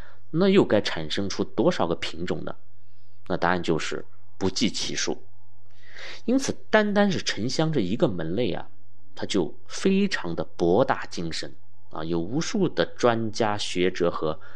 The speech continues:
老师们啊，他们毕生都在做沉香方面的专业研究。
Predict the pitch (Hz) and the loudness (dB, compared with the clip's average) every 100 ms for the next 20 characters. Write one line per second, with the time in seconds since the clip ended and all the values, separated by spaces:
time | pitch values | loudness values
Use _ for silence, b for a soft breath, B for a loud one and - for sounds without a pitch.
0 | B - 80 71 - 92 80 - - - | B 0 0 2 0 0 0 -2 -4 -4
1 | 76 - 98 87 - 196 98 - 156 165 | -4 -2 -2 -2 0 0 0 2 2 0
2 | B B B - 87 85 - 80 - 95 | B B B -2 0 0 0 0 0 -2
3 | 127 131 127 117 120 117 110 - - b | -2 0 0 2 2 2 0 0 -4 b
4 | b b - 98 90 85 76 73 78 82 | b b 2 2 4 2 0 -4 -2 -2
5 | 71 | -2